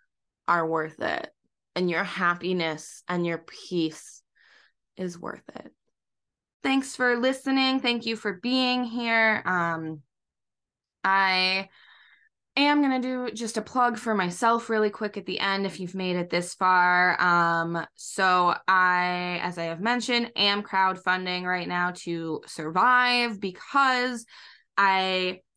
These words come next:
don't wanna push myself to the point of another mental breakdown just because I'm picking up more hours or I'm doing a job that, um, is not the right fit because it pays a little bit more. Um, so,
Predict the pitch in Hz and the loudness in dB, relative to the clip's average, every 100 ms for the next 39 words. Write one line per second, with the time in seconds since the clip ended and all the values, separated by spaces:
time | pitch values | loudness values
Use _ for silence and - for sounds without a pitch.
0 | _ 180 214 208 202 190 180 - 180 190 | _ 0 2 2 2 0 -2 -6 -8 -2
1 | 175 170 180 170 165 165 _ _ _ - | -2 -2 2 2 2 -2 _ _ _ -8
2 | 254 214 202 202 180 - 170 165 - _ | -4 -4 -2 -2 -2 -2 -4 -4 -12 _
3 | - 180 175 165 165 160 156 160 151 151 | -6 -2 -2 -2 -2 -4 -6 -6 -4 -6
4 | 139 156 151 151 147 170 175 170 170 170 | -4 -2 -2 -2 -8 -6 -6 -4 -6 -4
5 | 160 160 160 165 175 170 170 151 165 160 | -6 -4 -6 -6 -6 -4 -4 -4 -2 0
6 | - 165 160 156 156 - 170 165 165 160 | 2 2 2 0 -4 -6 -2 0 0 -2
7 | 160 - 170 170 165 160 160 156 147 139 | -4 -6 -4 -2 -2 -4 -4 2 4 4
8 | 139 - 165 147 - - - 160 71 71 | 0 -4 -2 -2 -4 -6 -2 -2 -2 -4
9 | - 165 160 151 160 156 147 - 170 - | -8 -6 -6 -6 -6 -8 -8 -6 -6 -6
10 | 160 - 156 156 - - 165 135 147 127 | -10 -10 -12 -12 -14 -8 -6 -6 -8 -10
11 | - 135 - - 151 135 50 - _ - | -10 -10 -12 -12 -8 -6 -8 -10 _ -20
12 | - _ _ - 165 156 175 180 151 _ | -20 _ _ -2 0 0 -2 -8 -10 _
13 | _ _ _ _ _ _ _ - - 175 | _ _ _ _ _ _ _ -10 -2 2
14 | 170 165 170 | 2 2 -2